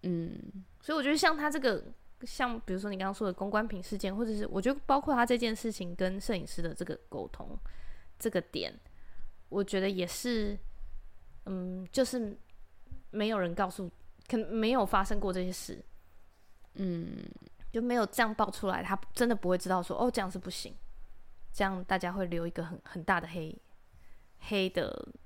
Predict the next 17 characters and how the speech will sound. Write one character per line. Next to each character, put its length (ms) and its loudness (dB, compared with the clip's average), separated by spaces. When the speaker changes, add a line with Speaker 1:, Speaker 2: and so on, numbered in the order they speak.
Speaker 2:
印 220 0
象 300 -2
这 100 -8
样 160 -12
子。 140 -12
Speaker 1:
嗯。 680 -4
Speaker 2:
对。 160 -2
Speaker 1:
应 100 0
该 100 4
是 200 -4
吧。 220 -6
<laughs> 600 4
我 80 8
不 100 8
知 120 -2
道 220 12
欸， 600 10